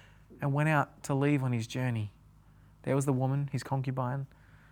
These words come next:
collapsed near the doorway of the house with her hands on the threshold. "Get up," he told her. "Let's go." But there was no response. Now, this makes me so angry.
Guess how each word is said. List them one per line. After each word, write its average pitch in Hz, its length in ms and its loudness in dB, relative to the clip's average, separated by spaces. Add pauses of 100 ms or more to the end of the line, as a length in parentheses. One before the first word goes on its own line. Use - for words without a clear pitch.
(160)
collapsed - 480 0
near 147 140 2
the 131 80 2
doorway 127 420 0
of 117 80 -4
the 117 80 -4
house 123 500 -6 (560)
with 143 120 0
her 123 40 2
hands 139 360 0
on 127 100 -4
the 127 80 -2
threshold. 98 520 -10 (960)
"Get 160 140 2
up," 160 200 4
he 135 40 0
told 101 220 -2
her. 95 180 -6 (140)
"Let's 127 160 -2
go." 101 220 -2 (1400)
But 127 80 -4
there 131 100 -2
was 123 80 -2
no 120 100 -2
response. - 600 -8 (2250)
Now, 185 180 2 (1120)
this - 200 -2
makes 214 240 6
me 175 140 4
so 151 560 -4
angry. 127 480 -8